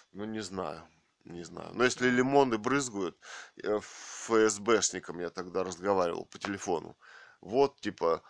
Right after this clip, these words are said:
Speaker 1: а он, э, говорит, они занимались этим хлорперифосом, канистрой на лавочке.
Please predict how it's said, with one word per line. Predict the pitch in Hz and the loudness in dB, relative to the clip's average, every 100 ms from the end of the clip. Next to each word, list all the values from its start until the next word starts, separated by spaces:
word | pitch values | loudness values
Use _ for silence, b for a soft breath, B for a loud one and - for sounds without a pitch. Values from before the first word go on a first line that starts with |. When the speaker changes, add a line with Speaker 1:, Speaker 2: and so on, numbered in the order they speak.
| B | B
Speaker 1:
а | - 143 | 2 4
он, | 151 123 - | 2 -4 -12
э, | - - 95 | -10 -10 -10
говорит, | 90 92 76 - - - - - 107 | -10 -10 -10 -20 -20 -18 -18 -4 0
они | 113 117 | 2 0
занимались | 98 120 131 110 90 - | -2 -2 2 4 2 -2
этим | 90 87 | -8 -12
хлорперифосом, | - 101 - 107 101 113 95 90 | -2 -2 -2 -8 -2 -2 -2 -6
канистрой | - 104 101 - 92 | 0 2 2 -6 -6
на | 92 110 | 2 4
лавочке. | 143 147 - - 107 | 4 2 0 -6 -10